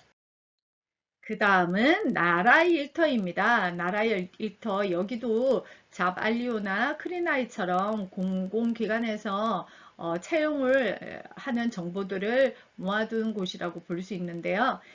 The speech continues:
여기에 공공기관 채용은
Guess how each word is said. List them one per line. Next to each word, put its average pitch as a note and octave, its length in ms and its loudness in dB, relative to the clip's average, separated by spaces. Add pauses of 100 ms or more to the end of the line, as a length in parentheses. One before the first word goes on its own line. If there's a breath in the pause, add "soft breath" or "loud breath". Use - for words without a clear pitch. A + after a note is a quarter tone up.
(180 loud breath)
여기에 A#3+ 840 2
공공기관 F#3+ 680 -4
채용은 A3 640 -4